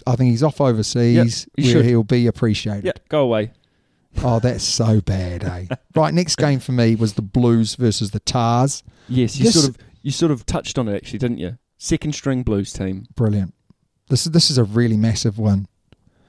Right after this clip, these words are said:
Speaker 1: And I, I don't mean that as, I think the Tars, you know, good on them
Speaker 2: They
Speaker 1: for getting
Speaker 2: played well,
Speaker 1: that
Speaker 2: to be
Speaker 1: close.
Speaker 2: fair to 'em.
Speaker 1: Yeah. But to have that number of changes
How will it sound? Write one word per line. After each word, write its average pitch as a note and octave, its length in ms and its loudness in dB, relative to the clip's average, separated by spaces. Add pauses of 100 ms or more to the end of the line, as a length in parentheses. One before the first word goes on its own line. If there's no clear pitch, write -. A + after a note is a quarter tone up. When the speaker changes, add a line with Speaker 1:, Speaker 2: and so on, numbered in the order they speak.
(220)
Speaker 1:
And C3+ 140 2
I, C#3 120 2
I C#3+ 40 2
don't F#3 200 4
mean E3+ 200 4
that C#3 160 0
as, B2 400 2 (120)
I A#2 80 0
think E3+ 200 -2
the C3+ 60 -6
Tars, D#3 560 -2 (560)
you B2+ 100 2
know, C3+ 160 2 (100)
good C3+ 140 2
on B2+ 180 2
them F#3 180 0
Speaker 2:
They B2+ 120 0
Speaker 1:
for - 40 0
getting A#2+ 220 4
Speaker 2:
played A#2+ 40 2
well, C3+ 120 4
Speaker 1:
that - 40 2
Speaker 2:
to - 40 -4
be - 60 -6
Speaker 1:
close. C#3+ 280 2
Speaker 2:
fair D#3 120 2
to A2+ 140 2
'em. A#3 120 -6 (320)
Speaker 1:
Yeah. A#2+ 200 0 (400)
But B2 220 -2 (680)
to C3+ 100 -2
have D#3 320 2 (240)
that D3+ 260 -2
number C#3 380 2
of A2+ 100 -2
changes B2 760 0